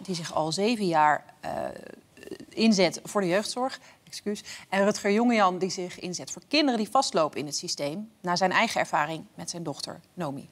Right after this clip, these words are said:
Beide heel hartelijk welkom. Fijn dat jullie hier zijn.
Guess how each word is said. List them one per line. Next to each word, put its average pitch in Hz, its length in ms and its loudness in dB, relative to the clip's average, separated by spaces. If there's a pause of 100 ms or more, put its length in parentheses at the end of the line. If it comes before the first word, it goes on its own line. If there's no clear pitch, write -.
(120)
Beide - 280 -6 (460)
heel 185 180 -2
hartelijk 170 280 -6
welkom. 190 440 -2 (120)
Fijn 190 160 -4
dat 180 80 -2
jullie 170 160 0
hier 156 140 -2
zijn. 180 320 2